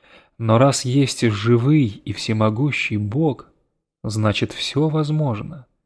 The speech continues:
Тем паче, что Бога не связывают законы природы, им данные. Да свяжет ими не себя, а других,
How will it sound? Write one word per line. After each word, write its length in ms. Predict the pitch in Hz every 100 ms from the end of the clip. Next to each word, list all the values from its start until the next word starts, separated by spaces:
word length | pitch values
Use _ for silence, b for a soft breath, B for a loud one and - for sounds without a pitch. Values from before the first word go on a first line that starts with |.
| _ b b b
Тем 240 | - 117
паче, 320 | - 113 -
что 300 | 110 - 117 104
Бога 440 | 104 135 160 135
не 160 | 135 151
связывают 680 | - 170 180 120 101 101
законы 480 | 98 113 - 131 104
природы, 560 | - 113 131 107 - - _
им 260 | 113 104 101
данные. 540 | 110 98 104 107 - - _ _ _ _ _ _ -
Да 220 | 117 107
свяжет 540 | 98 113 120 123 113 -
ими 260 | 117 117
не 200 | 113 110
себя, 580 | 101 - 104 101 127 123 -
а 120 | 104
других, 640 | 101 101 98 131 123 -